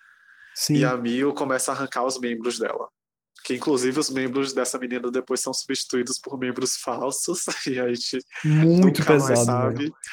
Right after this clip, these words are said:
Speaker 2: nunca mais sabe de onde veio essa tecnologia de membro falso.
Speaker 1: Meu Deus, né? E a galera de, tipo, treze, quatorze anos assistindo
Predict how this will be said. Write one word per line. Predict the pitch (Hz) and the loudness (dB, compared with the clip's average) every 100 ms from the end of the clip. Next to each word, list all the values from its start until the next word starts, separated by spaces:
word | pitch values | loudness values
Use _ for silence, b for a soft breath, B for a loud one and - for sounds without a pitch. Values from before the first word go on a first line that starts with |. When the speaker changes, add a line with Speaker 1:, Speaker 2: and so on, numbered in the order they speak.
| B 147 | B -6
Speaker 2:
nunca | 156 165 | -4 -2
mais | 151 151 | -4 -4
sabe | - 131 127 135 | -4 -4 -4 -4
de | 135 | -4
onde | 135 | -4
veio | 127 | -2
essa | 123 127 | -2 -2
tecnologia | 127 123 123 127 123 120 | -4 -4 -2 0 0 -2
de | 117 120 | -4 -8
membro | 123 127 131 | -8 -4 -4
falso. | - - - - - _ _ _ _ _ - _ | -4 -6 -4 -8 -10 _ _ _ _ _ -20 _
Speaker 1:
Meu | 156 214 | 4 4
Deus, | 160 196 196 | 6 4 4
né? | 160 196 - | 2 4 4
E | 165 | 4
a | |
galera | 156 156 156 | 4 4 4
de, | 151 | 0
tipo, | 139 143 | 0 -2
treze, | 135 - 139 151 160 | 0 2 4 4 2
quatorze | 147 143 147 151 | 0 2 4 4
anos | 151 | 4
assistindo | 147 170 151 156 147 156 156 | 2 2 2 4 6 4 2